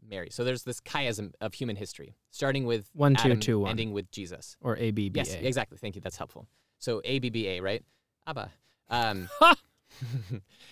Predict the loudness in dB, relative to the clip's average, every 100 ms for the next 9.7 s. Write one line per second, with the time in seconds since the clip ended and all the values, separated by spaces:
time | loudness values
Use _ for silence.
0 | -20 -20 _ _ _ _ _ _ _ _
1 | _ -4 -4 2 2 2 0 0 0 0
2 | -2 -2 -2 0 -4 -4 -2 -2 -2 -6
3 | -8 -4 -2 -2 -4 -6 -4 -6 -8 -12
4 | -12 -14 -16 -18 -20 _ -14 -12 -14 _
5 | _ -2 -2 -2 -4 -8 _ _ _ _
6 | _ _ _ -2 0 0 -4 -14 -20 _
7 | _ _ _ _ _ _ _ _ _ _
8 | _ -2 0 0 -4 -8 -12 -16 _ _
9 | _ _ -12 -4 -2 0 -2